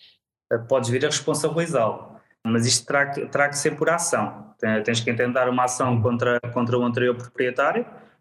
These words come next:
Speaker 1: e, e tentar responsabilizá-lo de, de, do, do que está, eh, no imóvel e que supostamente seria do conhecimento dele e que ele não passou esse conhecimento a quando a aquisição.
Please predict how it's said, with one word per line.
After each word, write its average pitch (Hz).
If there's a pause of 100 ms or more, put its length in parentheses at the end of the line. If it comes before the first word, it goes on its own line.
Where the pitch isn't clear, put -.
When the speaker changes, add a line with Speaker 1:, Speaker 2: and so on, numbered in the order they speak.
(100)
Speaker 1:
e, 120
e 120
tentar 131
responsabilizá-lo 131 (200)
de, 139 (100)
de, 139 (120)
do, 135
do 143
que -
está, 151
eh, 131
no 135
imóvel 160
e 123
que 127
supostamente 131
seria 143
do 135
conhecimento 131
dele 151 (240)
e 127
que 147
ele 156
não 160
passou 143
esse 143
conhecimento 151
a 160
quando 160
a 160
aquisição. 160